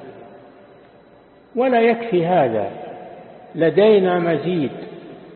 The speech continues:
لدى الله عز وجل وعنده مزيد من النعيم، فليس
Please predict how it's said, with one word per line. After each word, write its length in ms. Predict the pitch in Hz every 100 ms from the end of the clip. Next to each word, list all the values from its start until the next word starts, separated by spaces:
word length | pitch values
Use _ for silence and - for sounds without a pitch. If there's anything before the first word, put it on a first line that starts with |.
| - - - - - - - - - _ 123
لدى 260 | 139 170
الله 280 | 170 170 180
عز 380 | 135 143 143 143
وجل 440 | 143 139 180 170
وعنده 520 | 139 131 190 160 151
مزيد 540 | 190 185 156 156 175 135 - - - - - - - - - - -
من 180 | 151
النعيم، 640 | 156 151 147 131 135 127 113 - - - - - - - - - - - - _ _ _ _ _ _ _ _ _ -
فليس 360 | 151 214 -